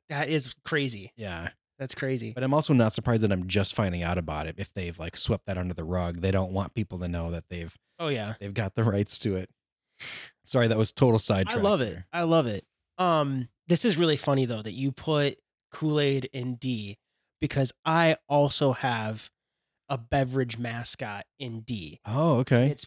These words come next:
Speaker 1: kind of like the competition for Kool-Aid. I have
Speaker 2: Capri Sun?
Speaker 1: Capri Sun, Silver Surfer.
Speaker 2: Oh, okay.
Speaker 1: And I have them in D because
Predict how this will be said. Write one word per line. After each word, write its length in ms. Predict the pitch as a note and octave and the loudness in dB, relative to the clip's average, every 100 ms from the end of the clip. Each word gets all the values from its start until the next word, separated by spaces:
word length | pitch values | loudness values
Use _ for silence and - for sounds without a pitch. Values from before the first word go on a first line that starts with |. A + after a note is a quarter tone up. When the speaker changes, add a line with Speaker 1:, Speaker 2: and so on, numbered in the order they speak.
| - | -12
Speaker 1:
kind 440 | - - F3+ A#3+ C4 | -8 0 4 6 6
of 140 | E3+ | 6
like 520 | D3 C#3+ C3+ - - _ _ - | 6 6 4 0 -12 _ _ -6
the 100 | C3+ | -6
competition 960 | - D3 D3 B2 - - C3 B2 F#2 G2 | -4 -4 -4 -6 -6 -4 -2 -2 -6 -8
for 140 | C#3 - | -10 -6
Kool-Aid. 580 | - G#2+ F2 B1+ - _ _ _ _ _ _ _ C#3+ | -4 -4 -4 -10 -16 _ _ _ _ _ _ _ -2
I 200 | D#3+ G3+ | 2 4
have 640 | D#3 C3+ B2+ B2+ A#2+ - | 6 6 6 2 0 -8
Speaker 2:
Capri 400 | - - - G2+ | -14 -10 -4 -2
Sun? 380 | A#2+ F3+ G#3 A3 - | -2 0 0 0 -2
Speaker 1:
Capri 380 | C3 - D3+ C#3+ | -6 0 4 4
Sun, 460 | - C#3+ B2+ G#2 | 4 2 2 0
Silver 340 | - D3+ C3 B2 | 0 2 4 2
Surfer. 580 | - - - - - - | 2 0 0 -6 -10 -8
Speaker 2:
Oh, 520 | C#3+ F3 F3+ F3+ F3 | 0 4 6 8 8
okay. 320 | F3 F3+ F3 E3+ | 8 6 4 2
Speaker 1:
And 140 | E3 | 2
I 100 | F3 | 2
have 320 | E3 F#3 G#3 | 4 4 6
them 160 | A3 G#3+ | 6 8
in 160 | F#3+ | 8
D 320 | E3+ D#3+ C#3+ C#3 | 8 8 8 6
because 920 | C#3+ - C#3 C3+ C3 C3 B2+ - - | 4 2 4 6 6 6 2 -4 -10